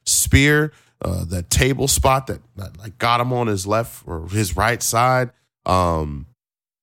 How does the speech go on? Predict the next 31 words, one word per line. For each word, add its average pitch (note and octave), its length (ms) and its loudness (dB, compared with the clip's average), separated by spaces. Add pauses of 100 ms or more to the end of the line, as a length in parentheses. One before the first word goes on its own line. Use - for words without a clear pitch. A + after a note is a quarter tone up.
(160)
man, G2 440 0
I F#2+ 60 -2
hope A2+ 200 2
he's A#2+ 140 4
all A#2+ 120 4
right. A2+ 220 0 (460)
<laughs> - 360 -20
I G2+ 60 -6
hope G#2+ 220 2
he's A2 160 2
all G#2 120 4
right. A2 280 0
But, F2 340 -2
uh, E2 240 -2
Kenny B2+ 300 2
Omega, A#2 580 2 (380)
uh, E2 420 0
obviously G#2 540 2
defeats G2+ 400 -2
Christian G2+ 380 -2
Cage, G2 520 -2 (560)
picks G#2+ 220 2
up G#2+ 80 -4
the G2 80 -4
victory. G2 460 0
I F#2+ 40 2
believe F#2 360 0
it F#2 60 -2
was F2+ 200 -2
a, E2 180 -2 (280)
uh, C#2+ 220 -12